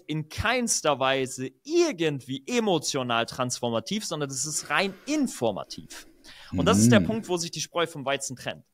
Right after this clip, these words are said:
Speaker 1: Wenn du informativ kommunizierst, bist du halt sofort vergleichbar mit jeder Online-Kursplattform, die den gleichen Online-Kurs mit der gleichen informativen Botschaft für neun Euro neunundneunzig in einem angeblichen fünfzig Prozent Sale verscherbelt.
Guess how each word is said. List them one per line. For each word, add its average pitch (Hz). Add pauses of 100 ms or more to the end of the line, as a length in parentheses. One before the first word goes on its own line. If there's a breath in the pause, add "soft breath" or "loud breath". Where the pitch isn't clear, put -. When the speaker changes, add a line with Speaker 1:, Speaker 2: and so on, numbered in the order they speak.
(300 soft breath)
Speaker 1:
Wenn 165
du 151
informativ 170
kommunizierst, 139
bist -
du 160
halt 143
sofort 170
vergleichbar 135
mit 131
jeder 180
Online-Kursplattform, 127 (320 loud breath)
die 156
den 147
gleichen 170
Online-Kurs 175
mit 127
der 127
gleichen 135
informativen 147
Botschaft 170
für 151
neun 147
Euro 123
neunundneunzig 131
in 123
einem 120
angeblichen 143
fünfzig 147
Prozent 170
Sale 110
verscherbelt. 110